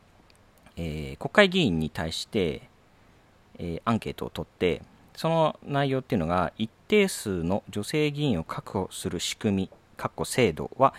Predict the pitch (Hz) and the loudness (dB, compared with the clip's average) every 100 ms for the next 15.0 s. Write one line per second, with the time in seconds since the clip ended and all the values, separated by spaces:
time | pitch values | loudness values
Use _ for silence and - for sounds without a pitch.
0 | - - - - 180 170 165 - - 127 | -8 -12 -8 -2 0 2 0 0 0 2
1 | 147 - - - _ _ _ _ _ _ | 2 0 -6 -8 _ _ _ _ _ _
2 | - - _ _ - 160 87 - 101 95 | -20 -20 _ _ 2 4 2 -2 -2 0
3 | 92 110 82 - 113 98 78 - - - | -2 -2 -4 -2 2 2 0 -10 -20 -20
4 | - - - - 113 190 190 180 202 196 | -20 -20 -10 -6 -2 0 0 0 0 2
5 | 165 143 143 165 104 - 110 170 190 139 | 2 2 2 2 0 -2 0 2 2 0
6 | 120 113 107 - 139 139 110 - - 151 | 0 0 -2 -4 -2 -2 -4 -8 0 2
7 | 147 - 147 143 175 190 117 - - 175 | 2 2 -2 0 0 2 0 -6 -6 -2
8 | 80 73 67 - _ _ _ _ _ - | -2 -2 -4 -10 _ _ _ _ _ -20
9 | - - - - - 175 180 175 185 - | -20 -20 -20 -16 0 2 4 2 -4 -6
10 | - 147 120 123 - - 143 139 139 151 | -2 0 0 -2 -2 4 4 4 0 4
11 | 165 98 - 101 - 107 - - 98 113 | 4 2 -2 -2 2 0 0 -2 0 0
12 | 82 - 87 82 101 90 147 175 175 - | 0 -4 -2 2 2 4 2 2 0 2
13 | 165 - 165 165 156 160 180 190 - 92 | 2 2 -2 -2 0 2 0 0 -2 -4
14 | - 101 - 87 76 - 69 73 - | 0 0 0 -4 -6 -8 -8 -8 -8